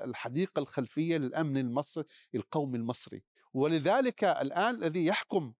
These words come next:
ك-، عجبني أحد المفكرين يقول إنه الذي يحكم في مصر الآن، آه، لا يدرك قيمة مصر أولًا، ولا يدرك اللي هو الجيوسياسي، ال-، القيمة السياسية لمصر،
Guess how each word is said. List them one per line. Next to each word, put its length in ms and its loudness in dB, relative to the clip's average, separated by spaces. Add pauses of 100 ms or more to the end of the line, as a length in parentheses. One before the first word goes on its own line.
(600)
ك-، 80 -2
عجبني 580 2
أحد 180 -2
المفكرين 560 0
يقول 420 2 (400)
إنه 140 2
الذي 260 2
يحكم 280 -2
في 120 0
مصر 280 0
الآن، 380 0 (480)
آه، 100 2
لا 260 4
يدرك 400 0 (160)
قيمة 320 2
مصر 300 -6 (160)
أولًا، 340 -4 (280)
ولا 380 4
يدرك 420 0
اللي 300 2
هو 40 4
الجيوسياسي، 880 0 (100)
ال-، 220 -4
القيمة 320 -2
السياسية 540 0
لمصر، 400 -2